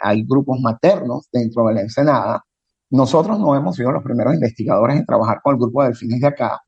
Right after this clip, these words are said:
Eh, mis colegas de aquí en La Paz, en La Paz hay un, una, hay, hay, hay una masa crítica de investigación importantísima para Latinoamérica. Eh, nosotros empezamos a hacer este proyecto de ciencia ciudadana,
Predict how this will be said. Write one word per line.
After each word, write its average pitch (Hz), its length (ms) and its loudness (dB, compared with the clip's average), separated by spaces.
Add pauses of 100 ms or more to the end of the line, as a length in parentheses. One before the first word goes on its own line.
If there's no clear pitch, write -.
(440)
Eh, 107 380 2
mis 117 180 2
colegas 117 480 2
de 127 80 -4
aquí 110 160 -6
en 113 80 2
La 113 100 2
Paz, 131 240 -2
en 113 100 -6 (120)
La 110 140 2
Paz 120 160 0
hay 139 120 4
un, 139 240 2
una, 127 420 2
hay, 117 260 0
hay, 120 400 0 (180)
hay 123 140 2
una 156 180 4
masa 143 260 0
crítica 127 380 -4
de 135 60 -2
investigación 117 680 -2
importantísima 120 1000 0
para 107 180 0
Latinoamérica. 110 840 0 (540)
Eh, 127 200 2 (300)
nosotros 147 400 2
empezamos 139 480 0
a 143 40 0
hacer 123 240 2
este 156 240 -6
proyecto 127 420 0
de 131 80 0
ciencia 117 320 -6
ciudadana, 107 640 0